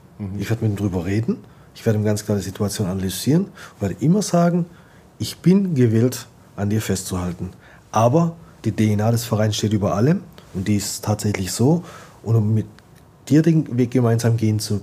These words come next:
Speaker 2: können und wollen, musst du auch ein Stück weit entgegenkommen.
Speaker 1: Mhm.
Speaker 2: Und da geht's nicht um, lass den spielen oder den spielen. Es geht einfach darum, dass man einfach, ähm, aufeinander zugeht und vor allem ehrlich ist, in die Augen schaut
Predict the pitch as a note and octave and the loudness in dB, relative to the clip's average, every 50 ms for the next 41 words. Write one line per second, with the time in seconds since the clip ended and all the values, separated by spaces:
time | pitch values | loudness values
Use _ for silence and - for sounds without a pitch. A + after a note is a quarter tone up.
0 | - - - - C#3 D#3 F3 G3 F#3+ E3+ D3 B2 - - - - - A2+ G#2 F#2+ | -8 -12 -4 0 2 4 4 4 4 4 2 0 -4 -10 -16 -10 -6 -6 -4 0
1 | G#2+ C3+ D#3 D#3 D#3+ F3 F#3+ F#3 - - - - - - - - - - A2+ A#2 | 2 4 4 6 4 4 2 -2 -6 -14 -20 -20 -20 -20 -20 -16 -6 -2 -2 -2
2 | - - A#2+ A2+ A2+ B2 A#2+ - - - A2+ - - A#2+ C3+ E3+ E3+ - - - | 0 2 2 2 2 2 0 -2 -2 -4 -4 -2 0 0 0 0 -2 -4 -10 -18
3 | - _ - - - - - C#3 C#3+ A#2 G#2+ G2 E2 E2+ E2 - E2+ E2 F2+ F2+ | -20 _ -20 -20 -20 -8 -4 -4 -2 0 0 0 -2 -2 -4 -6 -8 -8 -8 -12
4 | - - _ - G2+ G2 G#2 G#2 G#2+ G#2+ G#2+ - A2+ G2+ A2 G2 E2+ - - - | -16 -18 _ -8 -6 -4 -2 -2 -2 -2 -2 -2 0 0 0 -2 -4 -6 -12 -20
5 | - - - - - - - - _ _ - - - F#2+ F#2+ F2+ - - G2 A2+ | -20 -20 -20 -20 -20 -20 -20 -20 _ _ -20 -16 -10 -8 -8 -6 -4 -4 -2 -2
6 | A2+ - C3 A#2+ G#2+ G2+ E2+ F2+ G2+ A#2+ A#2+ - - D3 C3+ A#2+ G#2 F2+ F2+ A2+ | -2 0 0 2 2 0 0 0 0 0 0 0 0 0 2 2 2 2 2 2
7 | G#2+ G#2 A2 G#2 A2+ G2+ - A#2+ A2+ G#2+ A#2 A#2 - - - - - - - - | 4 4 4 2 2 2 4 2 4 4 4 2 0 -2 -8 -12 -12 -12 -12 -10
8 | - - - - A2+ G#2+ G#2+ A2 A2 - A2+ A2 - - - - A2 G#2 G#2 G2+ | -10 -10 -4 -2 0 0 0 0 0 -2 -4 -4 -6 -8 -8 -6 -4 -4 -4 -6
9 | - - - - - - - - A#2 A#2 A2+ C#3+ C#3 C3 A#2+ A2 A2 - G3 G#3 | -10 -14 -20 -20 -20 -20 -6 -2 0 0 2 2 2 2 2 0 0 2 2 2
10 | F#3+ G#3 G3+ G3 G3 - D#3 C3 A#2+ C#3+ C#3+ C#3 C3 - - - - - - - | 4 4 4 4 2 0 -2 0 2 2 2 2 2 -2 -8 -18 -20 -20 -20 -20
11 | - - _ _ A2 B2 C#3 D#3 D#3+ D3 A#2 A2 G#2+ G2+ - - - - - - | -20 -20 _ _ 2 4 6 6 6 4 4 0 -2 -2 -2 -6 -8 -10 -12 -16
12 | - - - - - - - - - - B2+ A#2 A#2 G#2+ F2+ C3 D#3+ F3+ F3 F#3 | -20 -20 -20 -20 -20 -20 -20 -20 -10 -4 0 2 2 4 6 6 6 6 6 6
13 | E3+ - - B2+ A2 G#2+ G#2+ - - - | 4 4 4 4 4 4 2 0 -4 -10